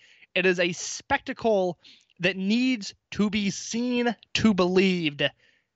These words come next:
It is not the best match on this show.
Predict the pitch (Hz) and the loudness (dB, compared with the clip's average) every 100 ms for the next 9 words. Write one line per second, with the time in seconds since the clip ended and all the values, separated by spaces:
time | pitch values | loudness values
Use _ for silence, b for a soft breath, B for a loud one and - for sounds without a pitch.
0 | _ - 196 214 202 180 160 - 170 156 | _ -2 2 4 4 2 -4 -12 -8 -2
1 | 240 320 - _ _ _ 175 202 175 262 | 0 -2 -6 _ _ _ -4 -2 0 -2
2 | - 240 240 220 196 190 - 202 233 285 | -4 -8 -6 -8 -8 -8 -4 0 0 -4